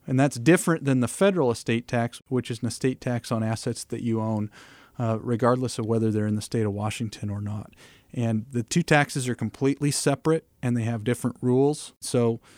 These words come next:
really, we need to look at both Washington and federal estate taxes. But the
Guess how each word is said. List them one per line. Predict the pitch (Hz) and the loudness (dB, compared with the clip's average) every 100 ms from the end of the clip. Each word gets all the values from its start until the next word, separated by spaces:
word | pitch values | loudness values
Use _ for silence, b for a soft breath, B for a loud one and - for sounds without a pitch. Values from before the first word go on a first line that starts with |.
| b _ - | b _ 0
really, | 131 143 | 4 4
we | 139 | 6
need | 135 131 | 4 4
to | 120 | 4
look | 120 - | 2 2
at | 117 - | -2 2
both | 120 117 | 0 0
Washington | 113 117 127 131 113 123 110 | -2 -2 -2 -2 -2 -2 -2
and | 117 127 120 | 0 0 0
federal | 135 135 135 | 0 2 0
estate | 131 - 139 | 0 -2 -2
taxes. | - 139 131 147 143 - B B B B 135 | -2 -4 -2 -2 -4 -6 B B B B -4
But | 131 | -2
the | 127 | -2